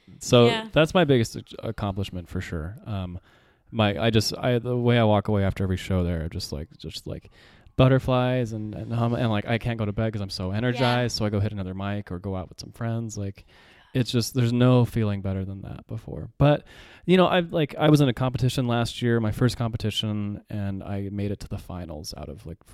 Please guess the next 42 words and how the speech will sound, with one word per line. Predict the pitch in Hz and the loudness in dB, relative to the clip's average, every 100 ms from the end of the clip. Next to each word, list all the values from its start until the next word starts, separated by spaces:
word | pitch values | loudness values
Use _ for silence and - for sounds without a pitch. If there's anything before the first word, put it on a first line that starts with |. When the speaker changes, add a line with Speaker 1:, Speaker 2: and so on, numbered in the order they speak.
| - | -12
Speaker 1:
forty | 101 82 | -10 -10
Speaker 2:
Oh, | - | -12
that's | |
Speaker 1:
comics, | - 80 67 - 131 | -14 -14 -12 -6 -4
which | 123 | -4
is | - | -6
pretty | 110 110 | -6 -6
Speaker 2:
fantastic. | - 73 | -10 -10
Speaker 1:
cool. | 67 - | -10 -10
And, | - 123 120 113 | -4 -2 0 2
uh, | 110 107 104 - - - - - _ | 2 2 -2 -8 -18 -18 -20 -20 _
you | 147 | 2
know, | 139 127 | 4 4
I | 120 | 2
did | 113 | -2
Phoenix | - 113 107 | -4 -6 -6
Pride | - 107 107 104 - - - - | -4 -2 -2 -2 -6 -14 -18 -8
last | 101 98 - 107 | -6 -6 -6 -6
year. | 101 | -4
I | |
was | 101 | -4
Speaker 2:
Mm-hmm. | - | -4
Speaker 1:
supposed | 104 - | -8 -8
to | |
do | 104 101 | -8 -8
it | - | -8
this | 98 - | -8 -8
year, | 95 92 | -8 -8
but | 95 101 | -10 -10
things | 101 | -10
got | 104 98 | -8 -8
pushed | 101 - | -8 -4
off. | 104 98 90 | -2 -4 -6
Like, | 101 101 - 147 | -8 -10 -12 -10
you | 131 | -8
know, | - | -6
I've | 160 160 | -8 -6
done | 208 226 | -6 -6
some | 156 | -10
cool | 131 139 139 139 - | -8 -6 -6 -8 -10
things | - - - | -10 -10 -12
already. | - - - 131 | -10 -10 -10 -12